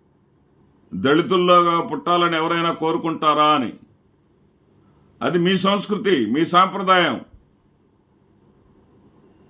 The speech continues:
మీ అహంకారం అది, మీ దురహంకారం అది. దానిని పోలీసులు కూడా తీసుకొస్తే ఎట్లా? నిన్న పొదిలిలో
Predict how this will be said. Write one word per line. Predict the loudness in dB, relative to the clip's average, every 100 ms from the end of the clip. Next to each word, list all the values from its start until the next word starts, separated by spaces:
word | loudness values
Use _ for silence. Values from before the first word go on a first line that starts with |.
| 0
మీ | 4 6
అహంకారం | 4 2 -2 0 0 0
అది, | -4 -8 -14 -6
మీ | -4
దురహంకారం | -2 0 0 0 -2 -2 0 -2
అది. | -8 -14 _ _ _ _ _ _ _ _ _ -20 -20 -8
దానిని | 0 2 2 -2
పోలీసులు | -2 -2 0 -2 -4
కూడా | -4 -2
తీసుకొస్తే | -2 -4 -6 -8 -8
ఎట్లా? | -8 -8 -8 -10 -14 _ _ _ _ _ -20 -20 _ _ _ _ _ _ _ _ _ _ -20 -8 0
నిన్న | 2 2 4 6 4 2 -8 _ -2
పొదిలిలో | 0 2 0 0 -2